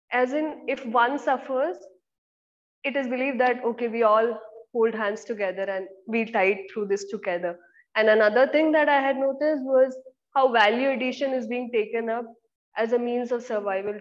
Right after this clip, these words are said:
too. It's the, because just growing food and selling it directly is not working. There's no market systems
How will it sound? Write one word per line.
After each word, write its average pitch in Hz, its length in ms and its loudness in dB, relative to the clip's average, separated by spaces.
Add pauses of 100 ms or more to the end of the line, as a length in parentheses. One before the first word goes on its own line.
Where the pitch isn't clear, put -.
too. 185 240 -6 (200)
It's - 240 -20
the, 196 120 -10 (720)
because 226 400 2 (260)
just 247 280 2
growing 262 320 2
food 247 180 -4
and 233 140 -4
selling 214 320 -2
it 226 180 -2
directly 214 400 -2
is 202 140 -8
not 196 260 -4
working. 202 500 -2
There's 196 200 -8
no 202 100 -2
market 196 480 -4
systems 220 460 -6